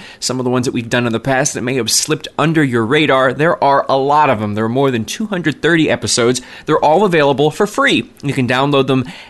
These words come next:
at soap central live dot com in our archives. You can download them or stream them. If you prefer, you can go to iTunes and subscribe to our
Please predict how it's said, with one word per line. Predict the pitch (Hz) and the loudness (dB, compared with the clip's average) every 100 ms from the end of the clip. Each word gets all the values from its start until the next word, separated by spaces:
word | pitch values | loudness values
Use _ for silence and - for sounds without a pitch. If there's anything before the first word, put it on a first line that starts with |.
| - | -4
at | 123 - | -2 0
soap | - 170 | 0 0
central | - 151 143 147 131 - | 0 -2 0 0 -2 -4
live | 117 123 131 139 135 143 | -4 0 2 2 0 -4
dot | 127 117 - | -2 -2 -2
com | - 123 131 | -4 -2 0
in | 123 | 0
our | 110 - | -2 0
archives. | 123 127 135 120 127 123 | 0 0 0 0 -2 -2
You | |
can | 107 | -4
download | 107 113 135 131 | 0 0 2 0
them | 139 | 0
or | 147 | -2
stream | - 123 120 | -2 -2 -2
them. | 120 123 - | -2 -6 -8
If | 131 - | -8 -6
you | |
prefer, | 117 - 175 | -8 0 0
you | 214 131 | 2 0
can | |
go | 123 | 0
to | 127 | 0
iTunes | - 131 135 160 190 226 - - - - | 2 0 0 0 0 0 -4 -14 -16 -2
and | 151 156 165 | 0 2 2
subscribe | 170 147 - 175 165 160 | 0 -2 0 2 2 0
to | - - 170 | 0 0 2
our | 156 151 156 | 2 4 2